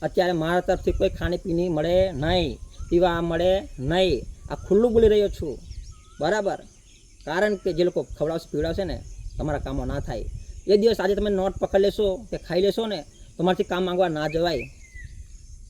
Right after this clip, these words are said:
હું તમને એટલે જ કહી રહ્યો છું કે તમારો કોઈ મારા, મારા લેવલના છોકરા છે, એના માટે ભાઈ બનીને, કોઈ મા હશે એનો દીકરો બનીને, અને કોઈ યુવાન હશે, વડીલ હશે, એમનો પણ દીકરો બનીને તમારું વાત સાંભળવા માંગુ છું. તમે મને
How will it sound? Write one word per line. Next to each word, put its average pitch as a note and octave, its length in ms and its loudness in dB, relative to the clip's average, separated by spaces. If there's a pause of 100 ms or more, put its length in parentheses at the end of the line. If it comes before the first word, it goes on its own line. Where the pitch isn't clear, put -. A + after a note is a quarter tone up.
(140)
હું F3+ 100 2
તમને F#3 200 0
એટલે F#3+ 160 2
જ F#3 40 0
કહી F#3 140 2
રહ્યો F#3 100 4
છું F#3 280 -2 (340)
કે D3+ 60 -6
તમારો F3+ 260 -2
કોઈ F#3 200 -4
મારા, D#3+ 320 -4
મારા D3 260 -4
લેવલના F3 260 0
છોકરા - 240 -6
છે, F#3+ 220 -2 (240)
એના F3 140 -2
માટે F3+ 180 -2
ભાઈ D#3 220 -2
બનીને, G3 500 -2 (360)
કોઈ G#3 100 4
મા F3+ 240 0
હશે G#3 160 2
એનો G#3 140 4
દીકરો F3+ 340 2
બનીને, A3 400 0 (640)
અને F#3+ 60 -2
કોઈ F#3+ 200 6
યુવાન G#3+ 200 4
હશે, G3+ 140 0
વડીલ G#3 200 6
હશે, G3 360 2 (280)
એમનો G#3 200 6
પણ A3 160 0
દીકરો G#3 220 4
બનીને F#3+ 460 2 (720)
તમારું F#3 300 4
વાત D#3+ 220 -6
સાંભળવા E3 260 0
માંગુ F3+ 240 0
છું. F3+ 320 2
તમે F3 100 0
મને F#3 200 2